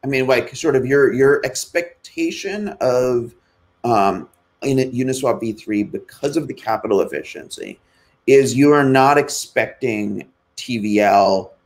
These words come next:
uh, to rise. And what we don't have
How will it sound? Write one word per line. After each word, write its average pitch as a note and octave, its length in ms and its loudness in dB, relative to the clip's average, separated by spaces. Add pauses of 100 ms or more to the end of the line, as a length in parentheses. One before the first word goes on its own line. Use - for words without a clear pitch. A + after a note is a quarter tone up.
(340)
uh, F2+ 320 0 (100)
to - 140 -10
rise. - 580 -4
And A#2 100 -4
what C3+ 180 2
we D#3 100 2
don't D#3+ 540 0
have C3 580 0